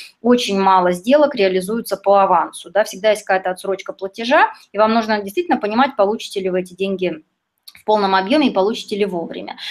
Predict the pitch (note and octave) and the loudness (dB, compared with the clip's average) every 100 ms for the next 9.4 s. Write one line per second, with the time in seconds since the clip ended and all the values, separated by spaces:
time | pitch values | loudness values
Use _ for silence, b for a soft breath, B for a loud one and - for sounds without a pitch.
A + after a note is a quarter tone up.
0 | B B F#3 F#3 C#4 F#4 - - G#3+ C4 | B B -10 0 2 2 0 -6 0 0
1 | B3+ - G#3+ G#3+ G#3+ F#3+ F3+ E3 F3 F#3 | 0 -2 -2 -4 -4 -4 -4 -6 -6 -2
2 | G#3 B3 C#4+ E4 G4 F#4 D#4 C4 - G#3 | -2 -2 0 0 0 2 6 6 6 4
3 | F#3+ A#3+ C4+ C4 B3 G#3 F#3 G#3+ G#3 G3+ | 4 0 2 4 4 2 2 0 0 -4
4 | F4 F4 A3 A3+ - - G3+ G3 G3+ G#3 | -6 -4 -4 -4 -4 -2 -2 -2 -8 -6
5 | G3+ F#3 F3+ E3+ - F#3 G3 F#3+ F#3+ G3 | -4 -4 -6 -10 -12 -4 -2 -2 -4 -2
6 | D4 G4 F#4+ B3+ G#3 G#3 G3+ G3 F#3+ G3 | 0 0 -2 -4 -6 -2 -2 0 0 -2
7 | F#3 F#3 F#3 F#3 F#3 F#3+ F#3+ F#3+ F3 - | -4 -2 2 4 2 0 -2 -4 -4 -4
8 | F3+ F3+ - F#3 F#3+ - - F#3+ A3+ A#3 | -4 -4 -4 -2 -2 -4 -8 -6 -4 -2
9 | D#4 G#4 G4+ | 0 2 2